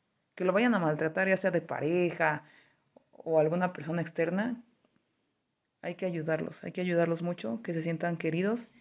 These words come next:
y que puedan poner en un futuro límites, que cuando sean adultos puedan poner límites, bueno, y desde pequeñitos que puedan poner límites para que no les llegue a pasar nada malo.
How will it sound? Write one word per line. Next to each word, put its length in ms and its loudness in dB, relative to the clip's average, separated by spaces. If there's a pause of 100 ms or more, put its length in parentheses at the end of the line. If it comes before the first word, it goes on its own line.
(160)
y 100 -8
que 180 0
puedan 260 -2
poner 280 0
en 100 2
un 100 -2
futuro 300 -6
límites, 480 -4 (320)
que 140 -8
cuando 200 0
sean 180 -2
adultos 380 -4
puedan 240 -2
poner 260 -4
límites, 600 0 (760)
bueno, 200 2
y 40 2
desde 200 0
pequeñitos 600 0
que 100 -6
puedan 240 -2
poner 240 2
límites 400 -4 (240)
para 180 -2
que 100 -4
no 120 -2
les 100 -4
llegue 160 -2
a 60 -2
pasar 240 -8
nada 180 -4
malo. 300 0